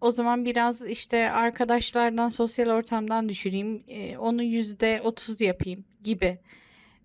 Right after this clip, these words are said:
Biraz daha dengeyi bu şekilde kurmak gerekiyor ama biz işte hepsinde yüzde yüz olsun diye gidince hiçbirinde denge kuramayıp sonrasında büyük bir çuvallama süreciyle diyoruz ki, "Battı balık gel gider, ben hiçbir şey yapamıyorum." deyip bırakıyoruz yani.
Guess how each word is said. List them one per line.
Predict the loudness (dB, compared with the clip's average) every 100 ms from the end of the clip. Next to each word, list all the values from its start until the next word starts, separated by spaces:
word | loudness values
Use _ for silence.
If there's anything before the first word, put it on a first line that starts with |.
| _ -2
Biraz | 4 6 6
daha | 4 4
dengeyi | 2 2 0 -2
bu | -2
şekilde | -2 -4 -4 -4 -4
kurmak | -6 -8 -8 -8
gerekiyor | -6 -6 -4 0
ama | 4 4
biz | 2 -2
işte | 0 2
hepsinde | 2 0 -2
yüzde | -2 -2 2
yüz | 2 2
olsun | 0 -2 -6 -12 -14 -8
diye | -4
gidince | -2 -4 -4 -4 -2
hiçbirinde | -2 -4 -6 -4
denge | -4 -4
kuramayıp | -8 -8 -6 -4 -6 -8 -20 -20 -4
sonrasında | 2 2 2 0 0
büyük | 0 -2 -2
bir | -2 -2
çuvallama | -2 2 2 2 -2
süreciyle | -4 -2 -2 -2 -4 -2 0
diyoruz | 2 0 -2
ki, | -6 -6 -8 -16 -4
"Battı | -4 -2
balık | -2 -2
gel | 0 0
gider, | 2 2 2
ben | 2
hiçbir | 0
şey | -2
yapamıyorum." | -2 -2 -2 -4 -10 -14 -12
deyip | -10 -6
bırakıyoruz | 0 -2 0 -6 -6 -12
yani. | -10 -10 -10